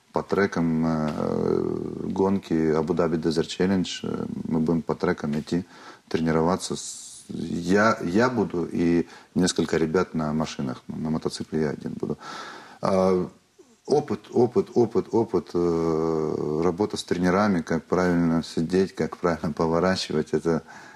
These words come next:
а, в-, во всём нужен профессионализм, особенно если это топовая гонка, значит, ты должен соответствовать этому.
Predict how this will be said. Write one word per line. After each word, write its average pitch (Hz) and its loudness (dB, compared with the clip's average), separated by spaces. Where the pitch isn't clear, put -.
а, 50 -2
в-, 87 2
во 95 4
всём 131 2
нужен 92 4
профессионализм, 92 2
особенно 98 2
если 92 2
это 92 2
топовая 90 2
гонка, 107 2
значит, 76 -2
ты 78 0
должен 90 0
соответствовать - -4
этому. - -20